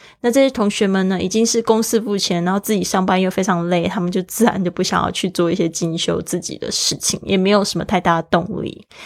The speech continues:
事实上真的很认真的同学很少，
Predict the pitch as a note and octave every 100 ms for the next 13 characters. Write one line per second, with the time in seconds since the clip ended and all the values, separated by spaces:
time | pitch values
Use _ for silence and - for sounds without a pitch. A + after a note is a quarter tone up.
0 | - - - - A3+ G#3 G#3+ G3 G3 G3
1 | G3+ G3+ E3 F3+ F3+ F3+ F3 F3 D#3+ -
2 | G#3 F3 F#3+ E3+ F3+ - - -